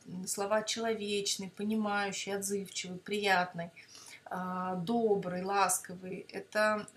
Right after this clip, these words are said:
про обучение, это про я тебя, э, вот становление и рост, а, как учитель учит детей, да, то есть я вам помогу. Вот, э, поэтому этот архетип мне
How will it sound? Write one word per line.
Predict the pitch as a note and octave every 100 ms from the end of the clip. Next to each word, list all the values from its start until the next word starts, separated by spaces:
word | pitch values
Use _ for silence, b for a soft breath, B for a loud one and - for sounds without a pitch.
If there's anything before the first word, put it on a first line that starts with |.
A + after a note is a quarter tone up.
| -
про | A3 A3
обучение, | A3+ A3+ - G3 F#3 F3+ F3+
это | - G3 G#3+
про | - G3+ G3+ G#3+ G#3 -
я | F#3+ F#3 F#3+
тебя, | G3 G3 A3 G#3+ - _
э, | - - - - -
вот | G3 -
становление | - G#3+ G#3 G3+ G#3+ A3 G3+ G3
и | G3+
рост, | G#3 A3+ D#4 - B B B _ -
а, | F#3+ F#3+ F#3+ F#3+ F#3+ F#3 - _ _ _ -
как | G#3+ A3 - - _ _ _ _ _ -
учитель | A3+ - B3+ C#4+ B3+ -
учит | G#3+ A3 A3 F#3
детей, | F#3+ - F3+ F3+ -
да, | F#3+ G3+ A#3
то | A#3 F#3
есть | E3 - -
я | F#3+ G#3 G3+
вам | G3 F#3
помогу. | F#3+ F#3 F#3 F3 G#3+ - _ B B B -
Вот, | G3 G#3 -
э, | F#3+ F#3+ F#3
поэтому | G3+ A3+ G3+ F#3+
этот | G3 G3 - -
архетип | F#3 - F#3+ B3 A#3+ -
мне | F#3+ F#3+ F#3+ G#3 A#3